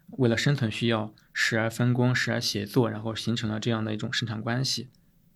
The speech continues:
嗯，就是非常神奇的一个，一个事情。因为当时我也在思考一个，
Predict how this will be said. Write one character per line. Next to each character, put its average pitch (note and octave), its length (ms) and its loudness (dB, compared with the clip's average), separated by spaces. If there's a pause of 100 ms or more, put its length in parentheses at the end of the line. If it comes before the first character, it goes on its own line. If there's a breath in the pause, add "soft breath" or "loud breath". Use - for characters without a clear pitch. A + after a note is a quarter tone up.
嗯， B2 220 -10
就 A#2+ 120 -6
是 A#2+ 100 -6
非 A#2+ 140 -2
常 A#2 100 0
神 A2+ 240 2
奇 A#2+ 160 0
的 A2 140 -4
一 A2+ 60 -8
个， A#2 360 -6 (140)
一 B2 100 -8
个 A#2 80 -8
事 - 160 -2
情。 - 260 -8
因 C#3 80 2
为 C#3+ 60 2
当 D3 180 2
时 C#3 140 4
我 A2+ 220 0
也 A#2 160 0
在 A#2 260 4
思 - 200 -2
考 D3 260 0
一 C#3 80 -6
个， C3 380 6